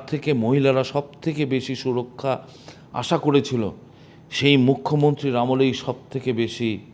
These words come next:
দুর্ভিক্ষ, সুরক্ষায় দুর্ভিক্ষ, মহিলা সুরক্ষায় দুর্ভিক্ষ, স্বাস্থ্যতে দুর্ভিক্ষ, রেশনে দুর্ভিক্ষ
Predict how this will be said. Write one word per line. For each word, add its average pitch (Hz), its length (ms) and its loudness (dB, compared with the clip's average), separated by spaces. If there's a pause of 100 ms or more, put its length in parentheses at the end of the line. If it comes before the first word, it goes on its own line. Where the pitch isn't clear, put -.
(1080)
দুর্ভিক্ষ, 127 600 -2 (2000)
সুরক্ষায় 156 680 2
দুর্ভিক্ষ, 107 520 -6 (1600)
মহিলা 156 440 6
সুরক্ষায় 147 560 -2
দুর্ভিক্ষ, 98 520 -6 (520)
স্বাস্থ্যতে 151 640 -2
দুর্ভিক্ষ, 101 540 -6 (1700)
রেশনে 165 460 2
দুর্ভিক্ষ 110 580 -2